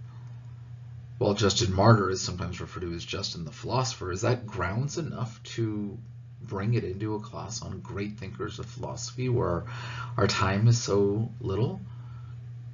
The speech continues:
Doesn't this seem much more matters of faith than matters of reason?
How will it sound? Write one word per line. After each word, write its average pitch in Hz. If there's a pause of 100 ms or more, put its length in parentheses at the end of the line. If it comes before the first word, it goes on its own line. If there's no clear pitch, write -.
(520)
Doesn't 196
this 180
seem 156
much 143
more 135
matters 117
of 104
faith - (140)
than 120
matters 107
of 101 (420)
reason? 95